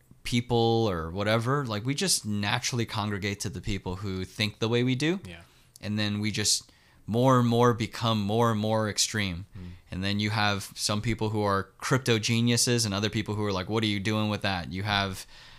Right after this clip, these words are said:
Speaker 1: um, the G M E to the moon people. You got the, you know, "I'm super left," or "I'm very progressive, I'm really conservative." Um, and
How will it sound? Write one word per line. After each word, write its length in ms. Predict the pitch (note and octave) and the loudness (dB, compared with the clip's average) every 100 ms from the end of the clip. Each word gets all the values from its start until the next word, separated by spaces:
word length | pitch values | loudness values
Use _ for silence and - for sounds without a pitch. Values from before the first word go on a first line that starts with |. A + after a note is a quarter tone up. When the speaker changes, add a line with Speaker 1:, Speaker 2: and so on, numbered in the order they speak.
| - - | -20 -4
Speaker 1:
um, 460 | G2 F#2+ F#2 F#2 A2+ | 0 0 0 -2 -4
the 100 | G#2 | -6
G 260 | F#2 A2 A2+ | -2 2 4
M 140 | A2 | 4
E 120 | A2 | 2
to 120 | G#2+ A2 | 0 0
the 100 | G#2+ | 0
moon 280 | A2+ B2 | 2 2
people. 420 | B2+ B2 C3 C3+ C3+ | 2 0 2 2 2
You 140 | G#2+ | 0
got 280 | G2+ G2 - | 0 0 -2
the, 400 | G2+ F#2 F#2 D#2 | -2 0 -2 -4
you 120 | C3 A#2+ | -2 0
know, 200 | F#2+ - | 0 -2
"I'm 220 | - C3 | 2 2
super 380 | B2+ - C3+ B2+ | 2 2 2 2
left," 540 | A2+ A2 A#2 B2 - G#2+ | 2 2 2 2 -2 -2
or 120 | F#2+ | 0
"I'm 260 | A2 A#2 G2+ | 0 0 -2
very 340 | A#2 A2+ A#2+ | -2 0 0
progressive, 760 | - G#2+ A2 A2 - A2 A2 | 0 -2 0 0 0 0 0
I'm 320 | G2+ G#2 A2 A2 | -2 -2 0 0
really 280 | A#2 A2+ | 0 0
conservative." 880 | G#2+ G#2 - G#2+ G#2+ G#2 G2 G2 - - - - - - - | -2 0 0 0 0 -2 -2 -4 -8 -16 -20 -20 -20 -16 -6
Um, 500 | G2+ F#2 F2 F2 G2+ _ _ _ _ _ _ _ _ _ - | -2 -2 -4 -6 -10 _ _ _ _ _ _ _ _ _ -2
and 380 | B2 A2+ G#2+ | 2 2 0